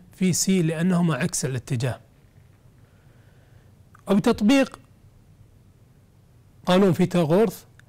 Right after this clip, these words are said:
نجد أن ال في توتال سوف تكون تقسم هذه الزاوية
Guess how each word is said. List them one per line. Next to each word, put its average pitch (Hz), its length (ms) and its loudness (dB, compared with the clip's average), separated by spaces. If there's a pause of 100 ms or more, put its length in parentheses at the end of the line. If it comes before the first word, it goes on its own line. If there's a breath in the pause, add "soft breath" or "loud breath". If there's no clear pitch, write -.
(100)
نجد 175 300 0
أن 190 180 2
ال 170 100 0
في 214 160 0
توتال 180 520 -2 (840 soft breath)
سوف 175 280 -4
تكون 180 560 0 (2000 soft breath)
تقسم 226 560 2
هذه 180 280 2
الزاوية 190 680 2